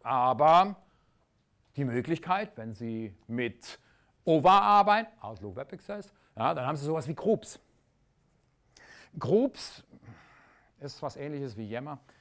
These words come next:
bedeutet aber, ist auch die Fortsetzung einer Distribution List. Was hat das jetzt mit OneDrive zu tun? Also,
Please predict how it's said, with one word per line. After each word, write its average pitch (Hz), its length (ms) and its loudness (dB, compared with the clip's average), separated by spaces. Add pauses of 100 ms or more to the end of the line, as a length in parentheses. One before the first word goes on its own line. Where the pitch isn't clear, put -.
(380)
bedeutet 214 380 0
aber, 196 440 4
ist 185 160 -8
auch 170 120 -4
die 170 100 -10
Fortsetzung 165 480 -8
einer 156 180 -6
Distribution 156 640 -12
List. 92 240 -12
Was 92 120 -14
hat 107 80 -12
das 113 100 -12
jetzt 113 120 -14
mit 110 100 -12
OneDrive 123 440 -8
zu 92 100 -20
tun? - 160 -20 (800)
Also, 120 500 0